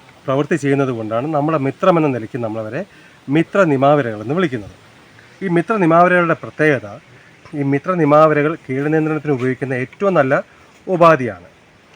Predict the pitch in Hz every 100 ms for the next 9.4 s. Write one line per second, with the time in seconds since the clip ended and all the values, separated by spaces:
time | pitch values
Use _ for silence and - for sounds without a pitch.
0 | _ 160 160 156 185 165 151 156 156 160
1 | 151 120 120 151 - 147 139 180 170 147
2 | 151 156 147 123 120 120 139 123 156 -
3 | - - - - 147 135 131 139 - -
4 | 165 147 117 90 - - - - 127 180
5 | 190 156 143 139 - - 170 147 170 165
6 | 131 165 156 135 147 165 170 175 165 160
7 | 143 135 120 127 143 120 101 107 208 -
8 | - - - 127 147 - 135 143 151 151
9 | 143 117 113